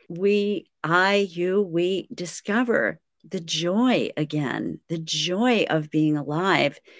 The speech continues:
And then we are energized enough to stand up for what we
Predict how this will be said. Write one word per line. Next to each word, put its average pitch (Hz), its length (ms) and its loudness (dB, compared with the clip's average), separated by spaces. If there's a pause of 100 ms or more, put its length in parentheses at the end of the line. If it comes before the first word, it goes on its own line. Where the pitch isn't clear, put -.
(280)
And 170 300 2
then 185 400 0
we 175 200 2
are 156 380 2 (140)
energized 170 840 0
enough 160 800 0 (360)
to 156 100 -12
stand 165 500 0
up 151 280 0
for 160 140 -2
what 151 300 0
we 147 380 -2